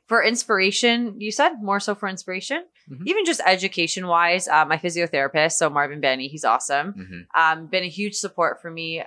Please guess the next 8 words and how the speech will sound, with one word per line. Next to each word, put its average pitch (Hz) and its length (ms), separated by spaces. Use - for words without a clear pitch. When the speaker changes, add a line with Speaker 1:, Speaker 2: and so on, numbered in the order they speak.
Speaker 1:
um, 151 320
in 165 80
just 156 160
understanding, 151 1000
you 170 100
know, 143 300
understanding 175 760
the 156 140